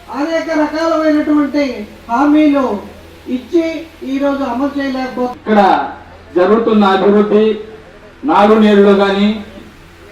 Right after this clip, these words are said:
Speaker 2: జరుగుతున్న అభివృద్ధిని చూసి ఆ రోజు ఓర్వలేక డబ్బంతా వృధా చేస్తున్నారు. నాలుగు నేరులో ఎవరు వాటాలు ఎంత, ఎవరు ఎంత తింటున్నారు, అధికారులు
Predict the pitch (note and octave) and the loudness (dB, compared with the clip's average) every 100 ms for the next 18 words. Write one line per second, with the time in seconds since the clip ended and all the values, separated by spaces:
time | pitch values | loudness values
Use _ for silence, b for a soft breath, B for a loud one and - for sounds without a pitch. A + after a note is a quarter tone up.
0 | - - - - - F#3 G3+ A#3 A#3 G#3+ | -20 -20 -20 -20 -6 -2 2 2 0 0
1 | F#3 A3 A#3 A#3+ G#3+ G3 G#3 G3+ F3 D3 | 0 2 0 2 0 2 2 4 4 2
2 | - - - - - F#3 G3+ A3+ G#3 F#3+ | -6 -16 -20 -16 -2 2 2 2 4 4
3 | G#3+ A#3 G#3+ G3+ G3 F#3+ - - - - | 6 4 4 2 2 2 2 -2 -14 -20
4 | - - - F3 F#3 F#3+ G#3+ A3+ G3 F3 | -20 -20 -8 0 0 2 0 2 2 4
5 | F#3 A3 G#3+ G#3 G#3 G3 F3+ F3 G3+ A#3 | 2 2 4 4 4 0 4 4 2 0
6 | - - - - - - - - - - | -10 -18 -20 -20 -20 -20 -20 -20 -14 -2
7 | F#3 G#3+ A#3 A3+ G#3 G#3 F#3+ E3 D#3 - | 2 4 4 4 4 6 6 4 2 -6
8 | - - - D#3+ F#3+ A#3+ A3+ G#3+ A3 G#3 | -18 -20 -6 2 4 6 4 4 4 4
9 | F3+ D#3 - - - - F#3+ A3+ A#3 G#3 | 4 2 -6 -16 -4 2 2 2 2 2
10 | G3 F#3 G3 B3 - - - E3+ G#3+ A#3+ | 2 0 2 0 -2 -12 -2 2 4 2
11 | A3 A3+ G#3 G#3 - G3 F#3+ G#3+ F#3 - | 0 -2 0 0 0 0 2 2 2 0
12 | B3+ A3+ A3 G#3 F#3 D#3 | 0 0 2 2 4 2